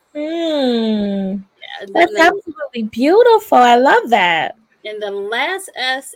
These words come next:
Speaker 2: is scripting. And my girl on here who's, who's ch-, who's actually, she's, uh,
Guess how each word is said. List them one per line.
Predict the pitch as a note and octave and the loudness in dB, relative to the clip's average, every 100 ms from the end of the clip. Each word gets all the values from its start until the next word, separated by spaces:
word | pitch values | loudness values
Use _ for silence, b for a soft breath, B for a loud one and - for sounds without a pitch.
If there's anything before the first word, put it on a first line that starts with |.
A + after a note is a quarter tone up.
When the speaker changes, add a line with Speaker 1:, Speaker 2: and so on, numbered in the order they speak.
| - | -12
Speaker 2:
is | G#3+ G#3 | -12 -12
scripting. | - - B3 B3 - F3+ F3+ | -18 -10 -10 -10 -12 -12 -12
And | F#3 | -12
my | G3 F#3 | -12 -12
girl | G#3 A#3 | -10 -10
on | C4 A#3 | -8 -10
here | A#3 G#3+ G#3+ | -10 -12 -10
who's, | G#3 G3 - b b b b | -10 -10 -14 b b b b
who's | - A3+ - | -12 -12 -12
ch-, | - C4 | -14 -14
who's | B3+ D4 A#3+ | -12 -12 -8
actually, | D4+ G4+ - G4 F#4+ - | -8 -8 -10 -8 -6 -8
she's, | - C#4 - _ | -16 -18 -20 _
uh, | C#4 C4 A#3 G#3 | -12 -10 -10 -12